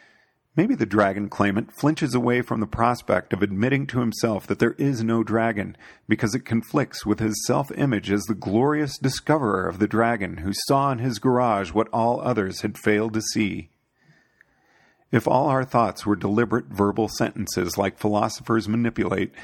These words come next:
the human mind would be a great deal easier for humans to understand. Fleeting mental images,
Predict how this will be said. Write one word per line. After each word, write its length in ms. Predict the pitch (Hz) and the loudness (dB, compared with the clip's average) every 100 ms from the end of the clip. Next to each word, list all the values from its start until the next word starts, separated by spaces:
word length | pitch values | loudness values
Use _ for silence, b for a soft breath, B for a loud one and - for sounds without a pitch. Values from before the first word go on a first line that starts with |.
| B B B | B B B
the 80 | 127 | -2
human 400 | - 165 180 170 | 2 2 2 0
mind 340 | 156 143 104 95 | 2 2 0 0
would 140 | 104 | 2
be 160 | 117 98 | 2 2
a 20 | |
great 460 | 87 110 135 - | 0 0 0 0
deal 240 | 113 120 117 | 0 0 0
easier 480 | 135 139 107 92 90 | 0 0 0 -2 0
for 160 | - | 0
humans 480 | 107 - 147 101 92 | 0 2 0 0 -4
to 140 | - - | -4 -2
understand. 760 | 98 87 - 135 117 92 110 B B B B B _ _ | -2 -2 -2 0 0 -2 -8 B B B B B _ _
Fleeting 440 | - 139 147 147 123 | 0 2 2 0 0
mental 380 | 113 123 120 - | 0 0 -2 0
images, 560 | 113 92 92 90 - | 0 0 -2 -4 -8